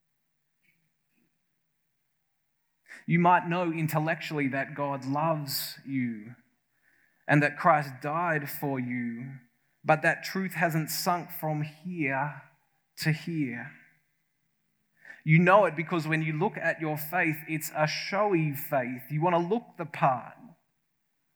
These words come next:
It gives you a sense of identity and belonging. You like the acceptance and friendship you find in our community, but there's a wide gap between the internal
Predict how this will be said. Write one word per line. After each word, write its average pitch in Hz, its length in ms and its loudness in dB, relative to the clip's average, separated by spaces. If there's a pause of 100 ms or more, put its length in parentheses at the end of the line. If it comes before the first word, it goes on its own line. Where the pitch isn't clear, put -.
It 165 100 4
gives 170 240 0
you 185 100 2
a 185 40 6
sense 202 360 -2
of 160 200 -2
identity 160 680 -2
and 156 160 0
belonging. 160 520 2
You 156 140 0
like 165 260 0
the 156 100 -4
acceptance 151 720 -4
and 151 220 -6
friendship 180 520 -2
you 147 160 -4
find 165 440 2 (280)
in 156 120 0
our 160 120 4
community, 160 500 0
but 147 180 2
there's 151 160 -4
a 147 180 -6
wide 180 460 4
gap 180 300 2
between 156 440 -2
the 147 320 -8
internal 147 880 -2